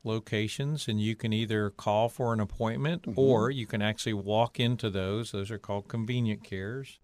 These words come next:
Speaker 1: The main office is right across from the emergency room at the hospital,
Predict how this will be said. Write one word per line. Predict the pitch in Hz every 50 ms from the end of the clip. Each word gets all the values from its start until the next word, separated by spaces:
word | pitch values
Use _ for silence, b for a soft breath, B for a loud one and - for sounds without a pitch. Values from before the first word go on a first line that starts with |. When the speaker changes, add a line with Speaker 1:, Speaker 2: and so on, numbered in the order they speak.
| B B B B B B B B B -
Speaker 1:
The | 123 117
main | 117 120 135 151 160 147
office | 131 127 135 147 143 - 170 165 147 - - - - - - _ -
is | 123 117 113 110 110 101 101
right | 107 107 110 113 120 135 131
across | 131 - - 127 117 120 127 135 - -
from | - 123 113 110 107
the | 104
emergency | 104 101 104 107 110 113 123 127 120 - - 127
room | 120 117 120 123 127
at | 123
the | - 139 127
hospital, | 143 131 117 - - - - 104 98 104 131 156